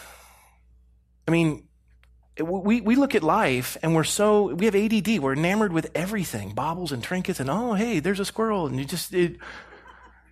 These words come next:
and, and God has interesting ways of getting our attention. "Why are you doing this to me?"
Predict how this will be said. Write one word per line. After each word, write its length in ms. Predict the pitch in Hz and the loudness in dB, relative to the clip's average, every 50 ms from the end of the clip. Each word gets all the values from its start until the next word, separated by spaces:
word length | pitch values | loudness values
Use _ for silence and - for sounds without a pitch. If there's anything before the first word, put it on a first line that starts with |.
| _ _ _ _ _ _ _ _ _ _ _ _ _ _ _ _ _ | _ _ _ _ _ _ _ _ _ _ _ _ _ _ _ _ _
and, 160 | - 185 180 180 | 2 2 2 2
and 140 | - 180 175 | 0 0 0
God 200 | 208 214 247 285 | 2 2 2 2
has 320 | 277 269 220 - - - - _ _ | 2 2 2 -2 -6 -12 -18 _ _
interesting 420 | - 220 247 - 277 - - 240 220 | 0 0 0 0 -4 -4 -2 -2 0
ways 220 | 220 233 233 175 | 0 0 -2 -2
of 40 | 156 | -2
getting 200 | 165 170 180 170 | 0 0 0 0
our 80 | 170 170 | 0 -2
attention. 500 | 165 - 208 226 - - 117 117 117 - _ _ _ _ _ _ _ _ _ _ - _ - - _ _ - 214 185 - - - - - | -2 -2 -4 -2 -2 -6 -8 -8 -10 -16 _ _ _ _ _ _ _ _ _ _ -20 _ -20 -20 _ _ 0 0 0 0 -6 -14 0 2
"Why 240 | 233 285 285 294 | 4 6 6 6
are 80 | 277 262 | 6 6
you 160 | 254 269 269 | 6 6 6
doing 400 | 233 - 269 269 269 262 254 240 | 6 6 4 6 6 6 6 6
this 160 | 226 214 208 - | 4 4 2 2
to 120 | - 202 | 0 0
me?" 420 | 190 170 156 147 131 107 110 - | 0 0 0 -2 -6 -10 -12 -16